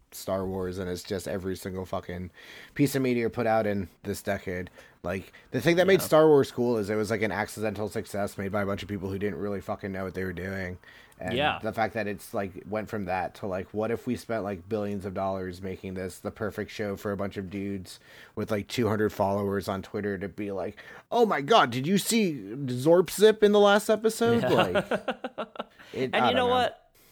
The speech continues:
Speaker 2: If, if that's what you like, if you enjoy it, I'm not trying to say, like, don't enjoy it, but, like, just have some, like, self-awareness and, like, critical perspective about it, you know?
Speaker 1: I'm
Speaker 2: Like,
Speaker 1: saying don't
Speaker 2: I
Speaker 1: enjoy it. I'm saying grow up and find something better to watch. Like, you're a grown
Speaker 2: <laughs> I
Speaker 1: adult.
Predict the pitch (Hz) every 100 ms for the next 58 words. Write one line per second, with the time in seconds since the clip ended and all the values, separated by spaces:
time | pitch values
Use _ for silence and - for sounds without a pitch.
0 | - 175 - - 190 190 214 254 - -
1 | 147 120 120 147 - - _ 143 151 220
2 | 254 165 110 123 156 175 147 196 269 -
3 | 170 139 120 120 113 107 113 - 101 101
4 | 120 107 92 95 120 113 127 120 113 123
5 | 120 147 147 127 117 - - 104 104 90
6 | 101 98 92 113 98 - - 95 - 101
7 | 98 82 - 90 82 87 87 87 104 160
8 | 220 208 208 196 151 170 180 147 143 139
9 | 104 95 - 143 185 196 170 127 147 139
10 | 127 117 104 117 120 120 113 107 107 101
11 | 104 104 98 - 113 117 151 131 135 139
12 | 127 123 110 107 -